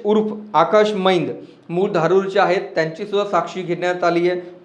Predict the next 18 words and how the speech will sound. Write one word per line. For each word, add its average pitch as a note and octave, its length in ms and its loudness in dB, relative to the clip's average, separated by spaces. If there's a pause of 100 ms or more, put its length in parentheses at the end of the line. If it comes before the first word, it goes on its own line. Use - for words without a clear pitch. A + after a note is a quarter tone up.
ते F#3 80 2
साक्षीदार F#3 500 2
म्हणून F3 240 0
आहेत. D#3+ 220 2
दत्ता F3 400 0
मैंद G3 320 0
हे F#3+ 400 0 (240)
मैंदवाडीचे F#3 680 4
आहेत F3+ 200 -2 (100)
धारूर F3 360 2
तालुक्यातल्या, D#3+ 640 2 (420)
ते A3 140 4
सुद्धा F#3+ 260 4
याच्यामध्ये F#3 800 2 (180)
एकोणतीसाव्या G#3 600 0
नंबरचे F3 460 0
साक्षीदार G3 500 2
आहेत. C#3+ 240 2